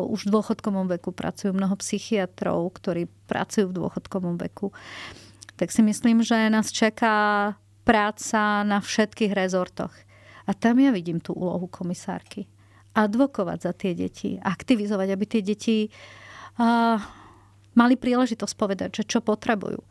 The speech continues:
Napríklad z posledných dvoch mesiacov sme, a,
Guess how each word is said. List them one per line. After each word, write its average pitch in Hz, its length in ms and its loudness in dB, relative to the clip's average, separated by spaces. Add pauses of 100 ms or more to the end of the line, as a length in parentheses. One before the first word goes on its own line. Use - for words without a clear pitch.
(360)
Napríklad - 460 -2 (180)
z - 160 -8
posledných 214 800 0
dvoch 208 240 0
mesiacov 220 880 0 (640)
sme, 226 480 4
a, 208 960 2